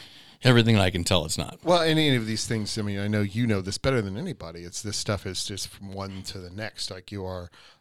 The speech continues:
Speaker 2: um, the nonprofit for which I used to work got granting through hud for various programs, and that, you know, when there was a change in administration in Washington, D C, the nature of the granting program changes,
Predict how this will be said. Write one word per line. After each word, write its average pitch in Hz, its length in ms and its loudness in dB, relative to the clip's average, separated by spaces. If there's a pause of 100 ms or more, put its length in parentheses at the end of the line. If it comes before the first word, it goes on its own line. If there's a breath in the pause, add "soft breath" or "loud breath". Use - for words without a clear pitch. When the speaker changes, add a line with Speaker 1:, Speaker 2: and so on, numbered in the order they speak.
Speaker 2:
um, 92 440 -12
the 95 280 -10 (360)
nonprofit 107 680 0
for 101 140 -4
which 95 200 -4
I - 20 -4
used 113 300 -2
to 117 80 -2
work 92 260 -6 (300)
got 98 260 -10
granting 95 520 -8
through 92 680 -10
hud 92 500 -6
for - 200 -10
various 92 600 -8 (220)
programs, 92 480 -4
and 101 160 -8
that, 107 240 -4 (520 loud breath)
you 113 100 -2
know, 95 120 0
when 104 540 -2
there 101 160 -2
was 101 280 -2
a 98 60 -6
change 104 560 -4
in 107 160 -6
administration 110 720 -2
in 127 140 0
Washington, 127 520 -2
D 131 200 -2
C, 160 400 -2
the 101 160 -4
nature 98 640 -2
of 113 140 -2
the 117 80 -4
granting 127 480 -2
program 95 420 -6
changes, 98 640 -6